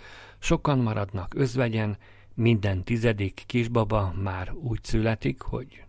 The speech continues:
nincs mellette az édesapja. Az egyszülős családok nyolcvan százalékában az édesanyja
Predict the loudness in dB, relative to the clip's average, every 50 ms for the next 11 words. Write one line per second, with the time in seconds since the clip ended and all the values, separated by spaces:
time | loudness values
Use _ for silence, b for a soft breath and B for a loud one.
0 | -6 -2 0 0 0 -2 -2 -4 -2 -2 -2 -4 -6 -4 -4 -4 -2 -2 -2 -2
1 | 0 -2 0 -2 -4 -4 -4 -4 -6 -6 -6 -12 -16 -20 -20 -20 -20 B B B
2 | B -2 2 2 2 2 2 -2 -2 -2 -2 -2 0 2 2 2 2 0 -2 -2
3 | -4 -4 -6 -4 -2 0 0 0 0 0 0 2 2 2 2 4 2 0 -2 -4
4 | -4 -4 -4 -4 -2 0 0 0 2 0 0 0 0 -2 -2 -2 -4 -2 -2 0
5 | 0 0 0 0 -2 -4 -6 -6 -2 0 0 2 2 0 0 0 0 -2 -2 -2
6 | -6